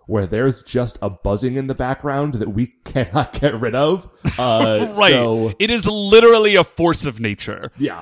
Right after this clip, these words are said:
Speaker 1: like,
Speaker 2: There's
Speaker 1: just
Speaker 2: just
Speaker 1: this, you know, listen, this will <laughs> not happen again for another seventeen years. So if we're still doing this show by then, we will remind you at that point. But it's not a regular
Speaker 2: <laughs>
Speaker 1: occurrence.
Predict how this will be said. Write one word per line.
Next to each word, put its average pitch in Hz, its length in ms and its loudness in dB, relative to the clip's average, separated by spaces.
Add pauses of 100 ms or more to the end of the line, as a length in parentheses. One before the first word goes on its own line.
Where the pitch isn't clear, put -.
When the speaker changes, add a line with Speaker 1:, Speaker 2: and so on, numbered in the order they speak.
(140)
Speaker 1:
like, 147 180 0
Speaker 2:
There's 165 160 4
Speaker 1:
just 202 160 4
Speaker 2:
just 156 400 4 (800)
Speaker 1:
this, 170 300 -2
you 175 120 -2
know, 117 120 -2
listen, 120 320 -2
this - 220 0
will 180 100 2
<laughs> - 20 0
not 143 260 0
happen 165 340 -2
again 139 520 -4
for 156 140 -4
another 135 320 -2
seventeen 139 580 -4
years. 117 420 -2 (200)
So 165 220 2
if 180 100 -10
we're 269 80 -4
still 233 240 0
doing 196 280 0
this 160 140 2
show 151 160 2
by 135 200 4
then, 127 240 0
we 127 80 0
will 120 160 2
remind 117 420 -2
you 120 140 -2
at 117 200 -6
that 107 240 -4
point. 90 340 -6 (380)
But 135 240 -2
it's 180 180 2
not 220 180 -2
a 160 80 6 (120)
regular 123 460 0
Speaker 2:
<laughs> 90 60 -8
Speaker 1:
occurrence. 95 520 -8